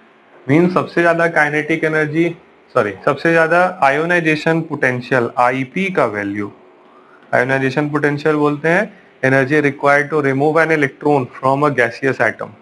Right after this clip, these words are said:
तो एक atom से एक electron को बाहर निकालने में जो एनर्जी लगेगा वो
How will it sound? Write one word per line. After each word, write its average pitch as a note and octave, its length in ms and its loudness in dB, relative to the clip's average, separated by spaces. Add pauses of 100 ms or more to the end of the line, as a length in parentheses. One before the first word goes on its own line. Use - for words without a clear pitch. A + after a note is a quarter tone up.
(720)
तो - 160 -14
एक D#3+ 220 2
atom D3+ 380 0
से D#3+ 240 0
एक D3+ 120 -2
electron D#3+ 520 0
को E3+ 140 2
बाहर C#3 300 0
निकालने D3 500 0
में D#3 160 -2
जो D3+ 140 2
एनर्जी C3+ 380 0
लगेगा B2 420 0
वो D3 480 0